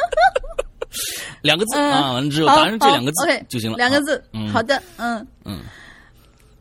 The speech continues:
Speaker 2: 啊，
Speaker 1: 好，接着来。
Speaker 2: 太鸡贼了。
Speaker 1: 嗯。
Speaker 2: 摆我一道，居然。
Speaker 1: 嗯。
Speaker 2: 好吧，好吧，好吧。嗯，沉寂了几秒，他感觉那屋里又慢慢出现了火光。就在这个时候，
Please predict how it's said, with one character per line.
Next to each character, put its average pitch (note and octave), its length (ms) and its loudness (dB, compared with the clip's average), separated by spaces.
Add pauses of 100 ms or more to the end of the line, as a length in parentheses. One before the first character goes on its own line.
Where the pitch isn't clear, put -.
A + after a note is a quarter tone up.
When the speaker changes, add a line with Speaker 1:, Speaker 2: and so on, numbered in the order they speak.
(120)
Speaker 2:
啊， F3+ 160 -6
Speaker 1:
好， - 140 -10
接 G#3 80 -4
着 G3+ 80 -4
来。 F#3+ 80 -8
Speaker 2:
太 G#3+ 240 -6
鸡 D#3 220 -10
贼 D3 120 -14 (140)
了。 - 80 -16 (160)
Speaker 1:
嗯。 C#2+ 220 -12 (500)
Speaker 2:
摆 - 260 2 (140)
我 C4 40 10
一 G3 140 2
道， G#3+ 220 2
居 F#3 100 -12
然。 - 160 -10 (120)
Speaker 1:
嗯。 G3 140 -6 (300)
Speaker 2:
好 - 240 -20
吧， G3 140 -6
好 A3 120 -6
吧， G#3+ 120 -6
好 A3 100 -4
吧。 A3 180 -2 (1000)
嗯， G#3+ 380 -6
沉 D#4+ 200 0
寂 G4+ 120 2
了 D4+ 80 0
几 C4+ 160 -4
秒， A#3+ 240 -4
他 F#4+ 160 -10
感 G#3 220 -4
觉 A#3 120 -2 (240)
那 D#4+ 140 -4
屋 F4+ 320 0
里 G3 200 -2
又 D#4+ 140 0
慢 A#3 240 -2
慢 F#3 300 -10
出 A3 260 -8
现 A3 160 -10
了 D#3 80 -12
火 - 280 -16
光。 E3 280 -16 (1700)
就 C#4 180 0
在 C4+ 140 2
这 B3+ 260 2
个 F3+ 100 -6
时 E3 220 -10
候， F3+ 220 -10